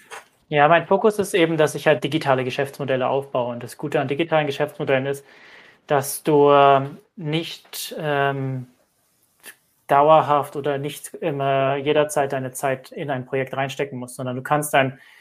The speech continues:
Projekt auch mal, ähm, von alleine reifen lassen. Das heißt, so ein Blog wie Digital Affin, der wird viel über Google gefunden und um bei Google nach oben zu kommen, braucht es eben seine Zeit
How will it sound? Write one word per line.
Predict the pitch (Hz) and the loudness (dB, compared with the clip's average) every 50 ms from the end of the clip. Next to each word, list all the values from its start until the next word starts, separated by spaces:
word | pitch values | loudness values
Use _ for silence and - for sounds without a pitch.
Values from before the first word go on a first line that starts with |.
| - - - _ _ _ _ _ | -20 -20 -20 _ _ _ _ _
Projekt | - 156 139 135 135 139 139 - - | 0 2 4 6 4 4 2 0 -2
auch | 156 131 127 - | 0 0 0 -2
mal, | 139 131 127 123 123 127 131 160 | -2 0 0 2 2 0 -2 -2
ähm, | 143 123 123 120 127 151 185 - 160 151 | -4 -6 -6 -8 -8 -12 -12 -12 -14 -10
von | - 147 139 | -8 -4 -2
alleine | 135 131 131 131 131 131 120 - 135 127 | 0 0 0 0 -2 -4 -6 -8 -8 -4
reifen | 127 123 135 135 - 143 131 | -4 -4 -4 -4 -8 -8 -6
lassen. | 120 117 - - - 156 180 _ _ _ | -6 -8 -8 -10 -18 -20 -20 _ _ _
Das | 135 - | -20 -12
heißt, | - 131 131 - | -12 -12 -12 -10
so | - 135 | -10 -8
ein | 127 123 123 | -8 -6 0
Blog | 147 156 165 165 170 - | 4 4 4 4 2 -6
wie | 139 | -6
Digital | 135 139 135 135 - 131 127 127 | -6 -6 -8 -8 -10 -12 -12 -12
Affin, | 120 - - 156 151 160 160 _ _ _ _ _ _ _ - | -12 -10 -10 -8 -8 -8 -10 _ _ _ _ _ _ _ -2
der | 139 131 131 | -2 0 2
wird | 139 147 143 - | 0 0 0 -2
viel | - - - - - 160 147 | -14 -16 -12 -8 -6 -2 -2
über | 143 135 135 131 | 0 2 2 0
Google | - 147 143 160 147 | 0 -2 -2 0 0
gefunden | 135 139 139 - 190 196 196 196 - 165 151 | 0 0 -2 0 0 0 -2 -2 -4 -4 -2
und | 139 135 135 135 | -2 -2 -2 -4
um | 165 165 135 123 | -4 -6 -6 -2
bei | - 135 131 | -2 -2 0
Google | - 139 139 151 139 | 0 -2 0 2 0
nach | 135 131 - | 0 0 -2
oben | 160 143 135 135 | -2 -2 -2 -4
zu | 139 - 139 | -6 -8 -6
kommen, | - 135 131 127 | -4 -2 -4 -2
braucht | 123 120 127 131 131 | 0 2 2 2 2
es | 131 - | 0 -4
eben | 127 123 120 | -4 -4 -4
seine | 120 117 117 113 | -6 -8 -10 -8
Zeit | - - 143 135 135 135 135 | -2 2 4 6 6 4 2